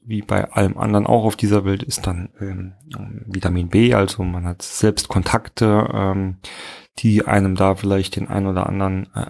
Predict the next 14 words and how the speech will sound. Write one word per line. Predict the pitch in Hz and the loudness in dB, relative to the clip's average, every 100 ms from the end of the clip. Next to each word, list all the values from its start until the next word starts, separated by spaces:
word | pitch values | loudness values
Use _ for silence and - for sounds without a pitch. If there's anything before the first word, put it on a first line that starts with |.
| - | -4
Auftrag | 107 - - 92 - | -4 -4 -8 -8 -4
zuschustern. | - 156 - 135 - 135 123 113 107 - - - - _ - | 2 2 4 0 2 2 4 2 -2 -12 -16 -18 -20 _ -12
Äh, | |
habe | 120 110 104 | -8 -4 -2
ich | 101 | 0
auch | 113 | 0
schon | 101 - 107 101 110 | 0 0 -2 -6 -10
sehr | - - 107 - | -12 -4 -4 -2
oft | - - 104 | -4 -2 0
erlebt, | 101 104 - 101 | 4 4 4 0
dass, | 92 - - | 0 -2 -6
ähm, | 101 98 101 98 101 127 | -8 -6 -8 -10 -10 -8
ja, | 98 87 - _ _ _ _ _ | -6 -6 -10 _ _ _ _ _
sich | - - 101 - - | -8 -8 -8 -8 -10